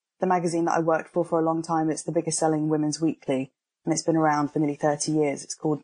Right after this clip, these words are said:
Take a Break magazine, and we led campaigns to, you know, lower the screening age of cervical cancer screenings in the U K because women under twenty-five were dying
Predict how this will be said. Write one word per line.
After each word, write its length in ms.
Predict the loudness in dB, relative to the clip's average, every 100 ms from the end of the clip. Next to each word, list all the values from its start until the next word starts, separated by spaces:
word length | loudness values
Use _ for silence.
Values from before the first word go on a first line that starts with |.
| -2
Take 240 | -2 0
a 20 |
Break 240 | 0 0 0
magazine, 480 | -2 -2 0 0
and 120 | 0 2
we 80 |
led 240 | 2 2 0
campaigns 640 | -2 0 0 2 0 -2
to, 300 | -2 0 0 -4 _ _ _ _
you 100 | 0
know, 160 | 2
lower 320 | 4 4 4 4
the 80 |
screening 500 | 2 0 0 2 2
age 340 | 2 0 0 0
of 220 | -2 -2 -8
cervical 460 | -4 0 0 0 -2
cancer 360 | 0 0 0
screenings 420 | 0 2 2 0 0
in 180 | 0
the 60 | 0
U 100 | -2
K 360 | 0 0 0 -2
because 340 | -2 -2 -2 0
women 240 | 0 2
under 160 | 0 -2
twenty-five 540 | -2 -2 0 0 0
were 60 | 0
dying 440 | 0 2 0 -6